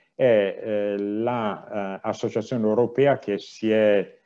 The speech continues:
eh, occupata, eh, ormai da, da vent'anni, eh, sta cominciando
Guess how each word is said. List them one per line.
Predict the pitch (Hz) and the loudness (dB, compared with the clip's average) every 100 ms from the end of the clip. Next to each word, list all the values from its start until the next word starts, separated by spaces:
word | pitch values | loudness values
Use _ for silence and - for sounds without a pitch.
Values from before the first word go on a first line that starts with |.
| _ - | _ -8
eh, | 98 95 92 | -6 -4 -4
occupata, | 120 - 113 113 123 104 92 - 92 90 - _ - | -4 -2 -2 0 0 -2 -2 -2 -2 -4 -8 _ -18
eh, | 104 98 92 90 | -14 -12 -12 -12
ormai | 92 87 98 117 113 | -12 -10 -6 -6 -6
da, | 90 90 87 85 | -6 -8 -10 -12
da | 87 82 82 | -16 -16 -16
vent'anni, | 92 87 85 104 117 113 98 92 | -12 -12 -10 -6 -2 0 0 -2
eh, | 87 90 87 | -6 -12 -14
sta | - 101 | -12 -12
cominciando | - 101 95 113 110 104 98 90 | -8 -8 -6 -2 0 2 2 0